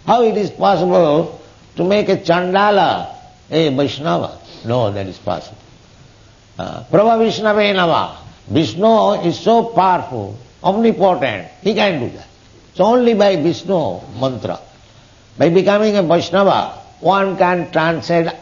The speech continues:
all these restrictions, uh, sociology. You can understand? Uh, that is confirmed by Krishna.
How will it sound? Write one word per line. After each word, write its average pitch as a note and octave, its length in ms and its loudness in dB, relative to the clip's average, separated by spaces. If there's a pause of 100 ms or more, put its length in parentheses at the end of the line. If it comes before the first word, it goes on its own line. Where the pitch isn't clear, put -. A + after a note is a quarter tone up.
(100)
all A3 580 2
these D3+ 480 -8
restrictions, G2 920 -8 (580)
uh, - 220 -16 (420)
sociology. G2 680 -2 (680)
You F#2 60 -16
can G2+ 180 -12
understand? G2 380 -14 (1000)
Uh, F#2 160 -6
that C3 200 0
is C#3 220 -2
confirmed C3+ 560 -4
by B2 140 -2
Krishna. B2 640 -6